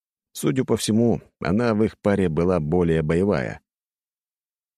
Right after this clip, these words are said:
«Отец перед смертью сказал, что Азалия ваша родственница. А еще он сказал добраться до полицейского участка и попросить имперскую защиту.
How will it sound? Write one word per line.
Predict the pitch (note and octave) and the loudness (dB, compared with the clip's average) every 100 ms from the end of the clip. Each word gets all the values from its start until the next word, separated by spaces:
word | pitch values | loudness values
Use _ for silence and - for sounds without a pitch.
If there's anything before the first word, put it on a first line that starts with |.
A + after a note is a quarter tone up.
| - | -2
«Отец | G3 G#3 - | 2 2 0
перед | G3+ F#3+ | 0 0
смертью | - G#3+ G3 F#3 | 2 2 2 0
сказал, | - F3+ G3+ | 0 0 0
что | F#3+ F3+ | 0 0
Азалия | F3 F#3+ F3+ F#3 | 2 2 4 2
ваша | F3+ - | 0 2
родственница. | G3+ F#3 - D3+ C#3+ - D3 _ _ _ _ _ _ - | 2 0 0 0 0 -4 -8 _ _ _ _ _ _ -2
А | D3+ | 0
еще | E3+ A3+ | 2 2
он | G#3+ | 2
сказал | - F3 F3+ D#3+ - _ | 0 2 2 0 -6 _
добраться | D3+ F3+ G3+ G3+ E3+ | 0 2 2 0 0
до | F3 | 2
полицейского | F3+ E3+ F#3 - G3 | 0 0 -2 0 -2
участка | F#3+ G#3 G3 - D3 _ _ | 0 0 -2 -2 -2 _ _
и | E3+ | -2
попросить | E3+ F3+ F#3+ A3 G3+ | 0 0 0 2 0
имперскую | F3+ F#3+ - G3 | 0 0 0 0
защиту. | G3 - E3+ D3 | 2 2 0 0